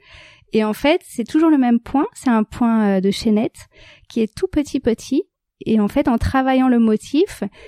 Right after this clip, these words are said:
c'est, le fait de toujours travailler dans le même sens, ça crée une petite côte, un petit relief. Et en fait, c'est hyper délicat, hyper, euh, hyper fin. Et, et en fait, ça, ça, pour moi, c'est, c'est, c'est tout ce que j'aime, en fait, de, dans, dans la précision du geste et de la broderie, euh, vraiment, euh,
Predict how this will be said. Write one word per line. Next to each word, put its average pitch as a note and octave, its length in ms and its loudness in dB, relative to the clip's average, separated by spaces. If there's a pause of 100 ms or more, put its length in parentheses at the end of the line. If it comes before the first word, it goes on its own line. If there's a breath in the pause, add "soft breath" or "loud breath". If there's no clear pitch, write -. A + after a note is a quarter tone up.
c'est, - 300 -10
le A3 140 2
fait D4 180 0
de B3+ 100 0
toujours D4 300 -4
travailler C4 260 0
dans B3 120 2
le A3+ 40 2
même G#3 200 0
sens, D4 600 -4
ça - 260 -2
crée - 280 -4
une C4 160 2
petite - 320 -6 (140)
côte, D4 460 0 (120)
un G#3 140 0
petit B3 300 -2
relief. A#3+ 680 0 (340 loud breath)
Et - 80 0
en A3+ 60 0
fait, F4+ 180 0
c'est C4 160 2
hyper C#4+ 240 2
délicat, C#4+ 560 2
hyper, C4 460 0
euh, G#3 420 2 (140)
hyper A#3+ 400 -2
fin. B3+ 520 0
Et, G#3 200 2 (400 loud breath)
et G#3+ 180 2
en G#3 60 0
fait, C4+ 240 -4
ça, G#3 360 2
ça, G3 720 -2 (380)
pour - 140 -2
moi, A#3 180 2
c'est, A3 260 -2
c'est, A3 160 -2
c'est G#3+ 220 -4
tout - 100 -16
ce - 80 -16
que B3 160 2
j'aime, A#3+ 260 2
en A3 100 2
fait, A3+ 200 -2
de, G#3+ 240 2
dans, G3+ 320 0
dans G#3 140 2
la G#3 140 0
précision A#3 680 -2
du G#3+ 200 0
geste A3 420 0
et G#3 80 2
de G3 100 0
la G3 160 2
broderie, G#3+ 640 0
euh, G3 160 0
vraiment, G#3+ 520 2
euh, G3+ 200 2